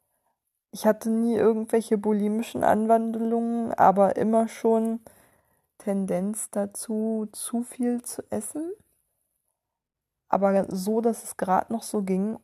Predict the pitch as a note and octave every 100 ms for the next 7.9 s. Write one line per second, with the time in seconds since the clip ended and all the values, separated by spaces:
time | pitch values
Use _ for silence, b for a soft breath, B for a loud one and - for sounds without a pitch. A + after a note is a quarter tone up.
0 | _ G3 F#3+ G3+ G#3+ G#3 G3+ G3 - F#3
1 | E3 E3+ A3 C#4 C#4+ _ _ G3+ G3+ G#3+
2 | A3 A3+ E4 _ _ _ _ _ _ _
3 | _ _ - - - - b b b b
4 | b b _ - G#3 G3+ - F#3 G3 A3
5 | A3 A3 - G3+ G#3 G#3+ G#3+ G#3+ G3+ G3+
6 | G3+ G#3+ G#3 G3+ - G#3 G#3 - F#3+ F#3+
7 | F#3+ G3 F#3+ - F#3 F3+ E3+ -